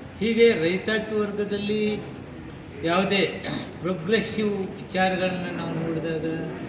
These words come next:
ಎಮ್ ಎಸ್ ಎಮ್ ಇ ಅಂತ ಸಣ್ಣ ಸಣ್ಣ ಇಂಡಸ್ಟ್ರಿಗಳಿಗೆ ಏನಾದರೂ ಎನ್ಕರೇಜ್ ಮಾಡಿದ್ದಾರೆ ನೋಡಿದರೆ ಯಾವುದೇ ಎಮ್ ಎಸ್ ಎಮ್ ಇ ಇಂಡಸ್ಟ್ರಿಗಳಿಗೆ ಹೆಚ್ಚಿನ ಅನುದಾನ ಕೊಟ್ಟಿಲ್ಲ.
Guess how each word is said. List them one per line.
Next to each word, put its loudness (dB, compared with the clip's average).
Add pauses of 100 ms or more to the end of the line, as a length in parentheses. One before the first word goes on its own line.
(460)
ಎಮ್ 4
ಎಸ್ 2
ಎಮ್ 2
ಇ 2
ಅಂತ -2
ಸಣ್ಣ -4
ಸಣ್ಣ -4
ಇಂಡಸ್ಟ್ರಿಗಳಿಗೆ -2
ಏನಾದರೂ -2
ಎನ್ಕರೇಜ್ -2
ಮಾಡಿದ್ದಾರೆ -4
ನೋಡಿದರೆ -4 (680)
ಯಾವುದೇ 0
ಎಮ್ 2
ಎಸ್ -4
ಎಮ್ -2
ಇ -2
ಇಂಡಸ್ಟ್ರಿಗಳಿಗೆ -2
ಹೆಚ್ಚಿನ -4
ಅನುದಾನ -6
ಕೊಟ್ಟಿಲ್ಲ. -8